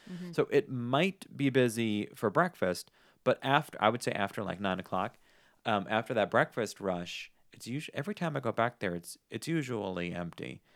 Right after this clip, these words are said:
Speaker 1: Yeah.
Speaker 2: Um, and it's a nice, comfortable, like, booth style seats and stuff. So,
Speaker 1: I like
Speaker 2: you know,
Speaker 1: that.
Speaker 2: y-, I feel like you'd be comfortable and it's quiet. And if it's nice enough out,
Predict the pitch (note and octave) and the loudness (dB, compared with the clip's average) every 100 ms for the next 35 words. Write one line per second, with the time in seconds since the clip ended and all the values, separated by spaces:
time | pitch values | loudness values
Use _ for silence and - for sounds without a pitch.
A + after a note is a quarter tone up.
0 | - F#3 D#3+ - G#2 G2 - A2 A2 - | -16 -10 -6 -2 0 -2 -4 -2 -2 -6
1 | - A#2 B2+ - C3+ C#3 B2 B2+ A2 G2+ | -6 0 0 0 -4 -2 0 2 2 0
2 | A2 A2+ - - - A#2 G#2+ G#2+ - G#2 | -2 -4 -6 -12 -2 2 2 0 -4 -4
3 | - G#2+ - G#2 G2 - F#2+ F2+ E2+ G#2+ | -6 -10 -2 0 0 -2 -4 -4 -6 -4
4 | F2+ E2+ D#2+ D#2 - - G#2+ F#2+ G2 F#2 | -4 -4 -6 -6 -6 -4 -4 -4 -6 -8
5 | F#2+ G2 F2 F#2+ F#2 F2+ - - _ - | -6 -8 -6 -4 -2 -2 -6 -20 _ -8
6 | G#2 - - A2 G2 F#2 - _ _ _ | -8 -8 -2 2 4 2 -2 _ _ _
7 | - B2 A#2+ A2 D3+ F#3+ D3+ A2+ - G#2+ | -2 0 0 0 0 0 0 -2 0 2
8 | G#2 | 2